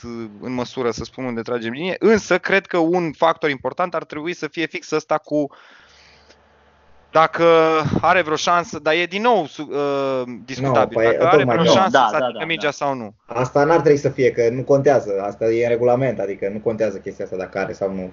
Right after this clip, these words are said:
Speaker 2: treabă cu
Speaker 1: Da,
Speaker 2: mingea.
Speaker 1: da, exact.
Speaker 2: Deci,
Speaker 3: Da.
Speaker 2: mă rog. Bun,
Speaker 1: Deci,
Speaker 2: uh, zi.
Speaker 1: da. E greu, zic, e foarte greu să tragi
Speaker 2: Și vreau,
Speaker 1: linia.
Speaker 2: ce, ce vreau să zic eu că față de alte decizii var, mi-, aici mi s-a părut la finalul meciului în comentarii și așa că lumea, în marea majoritate, a fost de acord că a fost fault.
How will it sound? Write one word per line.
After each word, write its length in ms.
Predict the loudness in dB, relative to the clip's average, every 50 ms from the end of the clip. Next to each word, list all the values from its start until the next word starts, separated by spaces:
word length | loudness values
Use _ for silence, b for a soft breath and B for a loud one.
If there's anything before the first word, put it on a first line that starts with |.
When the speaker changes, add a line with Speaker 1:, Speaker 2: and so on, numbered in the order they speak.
| -14 _
Speaker 2:
treabă 260 | -6 -6 -4 -4 -4
cu 200 | -6 -4 -6 -6 -4
Speaker 1:
Da, 120 | -4 -6 -6
Speaker 2:
mingea. 320 | -6 -8 -8 -10 -12 -14 _ -18
Speaker 1:
da, 140 | -18 -18 _ _ _ _ -16
exact. 300 | -16 -14 -8 -8 -10 -8
Speaker 2:
Deci, 80 | -8 -12
Speaker 3:
Da. 160 | -12 -12 -14 _ -14
Speaker 2:
mă 80 | -14
rog. 120 | -12 -12 -14 -16 -20 -20 _ b b b b b b b b b b b b _ _ -4
Bun, 280 | 2 6 6 6 6
Speaker 1:
Deci, 100 | 6 6
Speaker 2:
uh, 240 | 4 4 4 2 -2 -4 _ _ _ _ _ _ _ _ _ _
zi. 180 | -12 -4 -4 -4
Speaker 1:
da. 120 | -4 -4 -10 _ _ _ _ _ _ _ _ _ _ _ _ _ _
E 120 | -14 -14
greu, 260 | -10 -4 -4 -2 -2 -4
zic, 300 | -6 -12 -18 _ _ -18
e 100 | -18 -16
foarte 340 | -14 -12 -14 -14 _ -14 -16
greu 200 | -12 -12 -12 -12
să 120 | -12 -16 -16
tragi 260 | -12 -8 -8 -6 -2
Speaker 2:
Și 80 | -2
vreau, 160 | 2 4 4 2
Speaker 1:
linia. 120 | 2 -2 -8
Speaker 2:
ce, 140 | -12 -16 _ _ _ _
ce 140 | -12 -8 -2
vreau 220 | 0 0 0 0
să 140 | -2 -2 -4
zic 280 | -2 -2 -6 -6 0
eu 160 | 2 2 2 4
că 480 | 4 2 4 4 6 6 4 4 0 -2 -16 -16 -6 -2
față 240 | -2 -2 -2 0
de 80 | 0 2
alte 220 | 2 4 4 2
decizii 440 | 2 2 0 -2 -4 -6 -6 -6 -8 -6
var, 280 | -2 -2 0 0 0 0
mi-, 300 | 0 -2 -4 -2 -2 -2
aici 260 | -2 -2 0 0 0
mi 80 | 0 0
s-a 140 | -4 -4 -2
părut 400 | 0 2 2 2 2 0 -4 -4
la 160 | -2 -2 -2
finalul 340 | -2 -2 -2 0 0 0 2
meciului 340 | 0 0 -2 -2 -2 -6 -4
în 60 | -6
comentarii 520 | -2 -2 -2 0 0 -2 2 2 2 2 2
și 80 | 0
așa 200 | -4 -2 -2 -2
că 100 | 0 0
lumea, 460 | 0 0 0 0 2 0 0 -2 -4 -6
în 140 | -6 -4 -2
marea 280 | 0 2 2 4 2 2
majoritate, 420 | 2 -2 -2 -2 -2 -2 -2 -4
a 60 | -6
fost 180 | -4 -4 -4 -2
de 60 | 0
acord 240 | -2 0 0 -2 -2
că 60 | -2
a 40 | -6
fost 260 | -6 -8 -10 -10 -8
fault. 320 | -10 -6 -6 -4 -6 -6